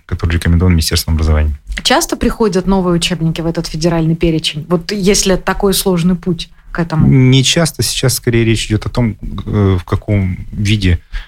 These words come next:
Speaker 1: федеральный перечень будет существовать дальше. Останется ли он в таком виде, сократится, может быть, чуть-чуть увеличится. Сейчас это
Speaker 2: А когда
Speaker 1: идёт
Speaker 2: это будет
Speaker 1: дискуссия.
Speaker 2: решаться?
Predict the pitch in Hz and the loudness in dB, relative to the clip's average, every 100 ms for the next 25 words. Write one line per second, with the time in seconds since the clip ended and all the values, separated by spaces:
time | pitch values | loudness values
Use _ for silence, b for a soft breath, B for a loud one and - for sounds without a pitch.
0 | B - 101 101 95 101 90 - 92 90 | B -2 0 0 0 -2 -2 -2 0 0
1 | - - 98 87 90 - 87 - 101 85 | -2 0 0 2 0 0 0 0 2 2
2 | 92 87 90 - _ - - 131 131 110 | 2 2 0 -4 _ -6 -2 0 0 0
3 | 90 - - - - 90 - 123 - 90 | -2 -4 -4 -4 0 -2 -2 -4 0 2
4 | 80 80 - - 92 90 92 - - - | 2 0 -2 -2 -2 0 2 2 0 -2
5 | - 95 - - - - 220 208 202 190 | 0 0 0 -2 -4 -2 0 2 2 2
6 | 170 165 175 175 - 165 - | 0 -2 -4 -4 -4 -6 -10